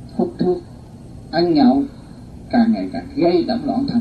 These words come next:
kinh của chúng tôi. Ngày nay tôi bỏ rồi, tôi thấy thanh nhẹ, tôi thấy cởi mở hơn. Cho nên nhiều người có một điếu thuốc không, không bỏ được. Đó là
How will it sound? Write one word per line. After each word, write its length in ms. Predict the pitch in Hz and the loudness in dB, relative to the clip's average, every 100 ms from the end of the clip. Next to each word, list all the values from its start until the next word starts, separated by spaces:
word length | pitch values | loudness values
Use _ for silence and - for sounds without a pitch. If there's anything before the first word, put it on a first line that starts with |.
| - | 2
kinh 240 | 123 151 | 2 2
của 80 | 147 143 | -4 -4
chúng 140 | 170 | -2
tôi. 220 | 160 156 | 0 0
Ngày 240 | 143 135 117 | 0 0 0
nay 200 | 117 135 | 0 0
tôi 120 | 139 123 | 0 2
bỏ 200 | 107 120 - | 2 0 0
rồi, 80 | - - | -8 -12
tôi 100 | - | -8
thấy 160 | 117 120 - | -6 -2 0
thanh 220 | 104 95 | -2 -4
nhẹ, 140 | 120 - - - - - - - - | -12 -14 -16 -16 -16 -16 -16 -10 0
tôi 100 | 131 | 0
thấy 100 | 185 | 2
cởi 180 | - 180 | 4 4
mở 200 | 196 208 | 6 6
hơn. 260 | 214 226 - - - - - - - - - - - - - - - - - - - - - - - | 6 6 2 -14 -18 -18 -18 -18 -18 -16 -18 -18 -20 -20 -18 -18 -18 -18 -18 -18 -18 -18 -18 -10 -2
Cho 60 | |
nên 200 | 135 143 | 4 6
nhiều 160 | 143 139 | 8 6
người 300 | 135 196 - | 6 6 6
có 80 | 214 | 4
một 100 | - 190 | 0 6
điếu 180 | 233 240 | 8 8
thuốc 200 | 311 - | 6 0
không, 320 | - 202 - - - - | -4 -6 -8 -12 -16 -14
không 220 | - 143 | -8 -4
bỏ 140 | - | -4
được. 100 | 120 - - - - - - - - - - - - | -6 -12 -18 -18 -18 -18 -20 -18 -18 -18 -18 -10 2
Đó 160 | 156 | 4
là 120 | 160 | 4